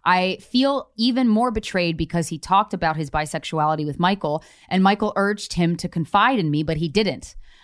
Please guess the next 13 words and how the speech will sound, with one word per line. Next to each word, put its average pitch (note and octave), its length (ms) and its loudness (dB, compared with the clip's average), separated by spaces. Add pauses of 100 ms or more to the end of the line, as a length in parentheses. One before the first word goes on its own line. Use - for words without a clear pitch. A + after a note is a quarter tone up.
(160)
Michael A#3+ 560 2
and G3 120 0
his F#3+ 140 0
wife F3 380 0
are E3+ 180 0
in F3+ 160 -2
an E3+ 140 -4
open F#3+ 300 0
relationship, E3 680 -6
and D3 100 -6
she F#3 200 -2
is F#3+ 140 0
aware, D#3+ 540 -2